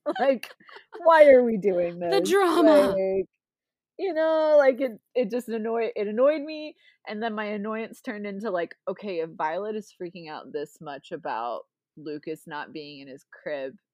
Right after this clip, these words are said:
Speaker 1: because, you know, Betsy took him out of the crib or whatever, is Violet really ready to have a second kid in this house?
Speaker 2: Yeah.
Speaker 1: Like,
Speaker 2: You're not wrong. You're not wrong.
Speaker 1: if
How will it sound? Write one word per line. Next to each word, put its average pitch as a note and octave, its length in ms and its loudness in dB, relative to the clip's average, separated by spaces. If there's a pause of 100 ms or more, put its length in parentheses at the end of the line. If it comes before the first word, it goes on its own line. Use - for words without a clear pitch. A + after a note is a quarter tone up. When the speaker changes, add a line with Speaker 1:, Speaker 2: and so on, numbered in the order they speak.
Speaker 1:
because, C3+ 600 -14 (260)
you D#3 140 -20
know, G#2 300 -20
Betsy C#3 360 -16
took - 180 -20
him D3 80 -20
out C3 100 -16
of B2+ 60 -12
the C3+ 60 -16
crib C#3+ 200 -18
or C#3+ 80 -12
whatever, C3 480 -14 (1040)
is E3 220 -10
Violet A#3+ 440 -4
really A#3 280 -6
ready A3 300 -8
to A3+ 120 -10
have G#3 180 -12
a G#3 80 -14
second G#3 340 -14
kid G3 160 -10
in A3+ 120 -14
this C4 180 -16
house? C4+ 560 -20
Speaker 2:
Yeah. - 240 -20 (1000)
Speaker 1:
Like, A3+ 80 0
Speaker 2:
You're G3 80 4
not F3+ 160 4
wrong. F3+ 420 0
You're F#3+ 100 -12
not G3 180 -12
wrong. D#3+ 340 -14
Speaker 1:
if A3 120 -6